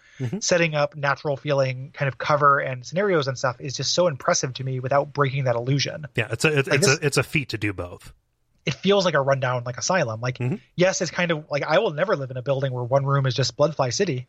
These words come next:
Speaker 1: <laughs>
Speaker 2: uh, in real life, but in, in an empire that's in decline, where, like, their funding has been cut, where essentially the only purpose for this place,
Speaker 1: Mm-hmm.
Speaker 2: as we'll find out, is kind of a jail for an assassin.
Speaker 1: Mm-hmm.
Speaker 2: Um, it makes sense, and it just feels,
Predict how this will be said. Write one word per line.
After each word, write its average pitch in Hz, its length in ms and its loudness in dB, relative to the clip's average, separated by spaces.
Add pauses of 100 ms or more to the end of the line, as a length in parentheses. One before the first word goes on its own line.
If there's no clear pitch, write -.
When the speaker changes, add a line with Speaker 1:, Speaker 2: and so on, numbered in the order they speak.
(120)
Speaker 1:
<laughs> 143 300 2
Speaker 2:
uh, 139 340 6
in 139 160 -2
real 220 200 4
life, 143 280 2
but 160 280 0
in, 175 200 -4 (120)
in 175 100 -2
an 180 60 0
empire 185 400 4
that's 180 160 2
in 180 80 -2
decline, 139 560 0
where, 139 120 4
like, 135 200 0
their 139 100 4
funding 147 400 0
has 127 160 2
been 123 180 -2
cut, 123 340 0
where 135 300 4 (300)
essentially 190 440 2
the 156 120 0
only 165 340 0
purpose 220 360 0
for 131 160 -2
this - 340 -4 (100)
place, 135 200 4
Speaker 1:
Mm-hmm. 214 60 0
Speaker 2:
as 123 80 -4
we'll 123 100 -4
find 135 220 0
out, 151 200 6
is 135 120 -6
kind 143 160 -2
of 131 80 0
a 123 100 -2
jail 135 340 2
for 131 160 -2
an 120 60 -8
assassin. 123 520 -2 (220)
Speaker 1:
Mm-hmm. 131 220 0 (240)
Speaker 2:
Um, 135 560 0 (200)
it 151 140 0
makes 139 220 -2
sense, - 400 -2
and 147 140 0
it 139 60 -2
just 143 180 -2 (160)
feels, 151 500 -2